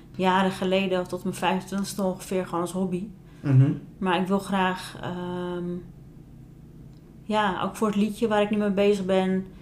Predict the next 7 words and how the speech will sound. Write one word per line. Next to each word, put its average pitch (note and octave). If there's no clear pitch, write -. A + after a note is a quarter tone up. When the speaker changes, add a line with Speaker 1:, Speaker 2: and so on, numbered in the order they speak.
Speaker 1:
zou F#3+
ik F#3+
graag F#3
een, F3+
ja, F3+
gewoon F#3+
wat F#3+